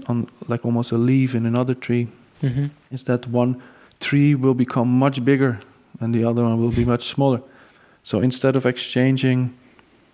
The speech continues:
Speaker 1: um, values of properties, you ex-, exchange entire limbs,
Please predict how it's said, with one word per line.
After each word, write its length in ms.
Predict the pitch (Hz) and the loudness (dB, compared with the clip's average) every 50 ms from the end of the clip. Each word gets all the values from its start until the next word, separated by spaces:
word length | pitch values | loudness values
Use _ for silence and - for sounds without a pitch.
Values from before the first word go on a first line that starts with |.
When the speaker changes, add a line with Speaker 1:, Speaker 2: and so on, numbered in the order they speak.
| _ _ _ _ - - - - _ _ _ - | _ _ _ _ -14 -14 -14 -14 _ _ _ -4
Speaker 1:
um, 680 | 120 117 117 117 117 117 117 117 117 117 120 117 107 - - - - _ _ - | -2 0 0 0 0 0 0 0 0 -2 -2 -4 -6 -10 -16 -20 -20 _ _ -12
values 760 | 139 113 - 131 135 139 147 143 135 127 123 131 - - - - _ _ _ _ _ _ _ _ _ _ _ _ _ _ _ _ _ _ _ _ _ _ _ _ - | -6 0 2 4 4 4 2 2 2 0 0 0 -4 -8 -14 -20 _ _ _ _ _ _ _ _ _ _ _ _ _ _ _ _ _ _ _ _ _ _ _ _ -10
of 160 | 139 - - | -10 -8 -4
properties, 580 | - 120 120 - 120 - - 123 127 123 - - _ _ _ _ _ _ - - _ _ _ _ | -4 -4 -4 -4 -8 -4 -2 -2 -2 -2 -6 -14 _ _ _ _ _ _ -20 -20 _ _ _ _
you 240 | - - 120 123 67 | -2 -2 0 0 0
ex-, 240 | - - - - - - | -2 -4 -6 -10 -8 -8
exchange 640 | - 123 - - - - - 127 123 127 127 127 127 - | -8 -6 -6 -8 -8 -2 0 0 2 2 0 0 -2 -4
entire 720 | 120 120 - - 120 117 120 120 120 120 120 120 123 113 - - | -4 -4 -4 -4 -2 -2 0 0 0 0 0 -2 -4 -4 -6 -8
limbs, 440 | - 113 117 123 120 120 117 - - | -4 -2 0 0 0 -2 -6 -10 -16